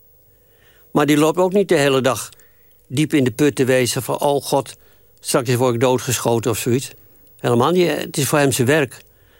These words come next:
En dat hoort gewoon bij het vak. Dus toen ik geopereerd moest worden... wilde ik in de eerste plaats weten, wat voor chirurg heb ik? Kan die er wat van?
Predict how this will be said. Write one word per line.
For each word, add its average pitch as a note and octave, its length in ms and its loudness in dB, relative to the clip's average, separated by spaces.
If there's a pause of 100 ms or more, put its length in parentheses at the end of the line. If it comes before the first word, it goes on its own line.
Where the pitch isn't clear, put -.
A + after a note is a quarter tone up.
(280)
En - 100 -2
dat B2+ 100 0
hoort C3+ 200 0
gewoon C3 240 0
bij A#2+ 80 0
het A2+ 100 -4
vak. D#3 280 -4 (1080)
Dus - 280 -2 (200)
toen D#3 160 0
ik E3 100 0
geopereerd C#3+ 520 2
moest C#3+ 120 0
worden... A#2+ 420 -2 (160)
wilde D3 300 -2
ik C#3+ 60 0
in C3+ 60 2
de C#3+ 60 4
eerste C#3+ 160 0
plaats C3 160 0
weten, B2 340 0
wat B2+ 200 -2
voor C3 260 0
chirurg A#2 460 -2
heb C#3 180 0
ik? F3 140 -6 (1000)
Kan C3+ 160 2
die C3+ 120 4
er C#3+ 60 4
wat C#3+ 140 -2
van? C#3+ 300 -2